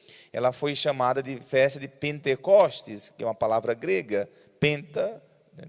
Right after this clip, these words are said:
cinco, cinquenta, Pentecostes, né?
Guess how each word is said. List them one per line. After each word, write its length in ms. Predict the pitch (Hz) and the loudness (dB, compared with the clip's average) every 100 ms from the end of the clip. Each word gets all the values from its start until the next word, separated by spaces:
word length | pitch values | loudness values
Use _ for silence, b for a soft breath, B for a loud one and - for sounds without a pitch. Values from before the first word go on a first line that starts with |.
| - | -8
cinco, 420 | - 151 170 - | -8 -8 -12 -10
cinquenta, 580 | - 120 - 135 156 - | -10 -10 -2 0 0 -4
Pentecostes, 680 | 120 110 143 135 131 156 - b b b b - | -8 -6 -4 0 0 0 -10 b b b b -20
né? 200 | 156 190 | -20 -20